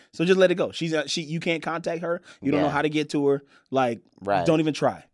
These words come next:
Speaker 2: Right.
Speaker 1: He's like, "Well, I wanna thank her." He's like, "Nah, nah, nah, don't even try. You can't be contacted. She
Speaker 2: Right.
Speaker 1: can't be contacted."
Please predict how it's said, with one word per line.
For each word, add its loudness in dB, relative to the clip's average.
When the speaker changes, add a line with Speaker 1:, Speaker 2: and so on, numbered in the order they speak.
Speaker 2:
Right. -2
Speaker 1:
He's 2
like, 2
"Well, 4
I 4
wanna 2
thank -2
her." -6
He's -8
like, -4
"Nah, 0
nah, 0
nah, 2
don't 0
even -2
try. -2
You -4
can't -6
be -12
contacted. -12
She -2
Speaker 2:
Right. -2
Speaker 1:
can't -4
be -10
contacted." -12